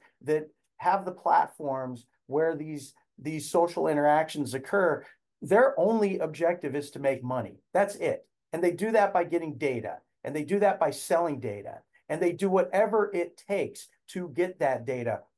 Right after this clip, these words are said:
from all of us who are online, including our children.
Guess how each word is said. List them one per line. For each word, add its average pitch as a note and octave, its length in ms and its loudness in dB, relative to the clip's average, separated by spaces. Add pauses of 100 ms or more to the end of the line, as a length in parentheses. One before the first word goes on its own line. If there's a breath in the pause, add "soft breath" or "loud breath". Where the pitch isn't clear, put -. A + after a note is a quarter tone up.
(120)
from E3+ 300 4 (120)
all F3 280 6
of A#2+ 100 -12
us A2 220 -6
who D3 80 -6
are B2+ 140 0
online, B2 360 -4
including D#3+ 680 -4
our A#2 140 0
children. C3 540 -6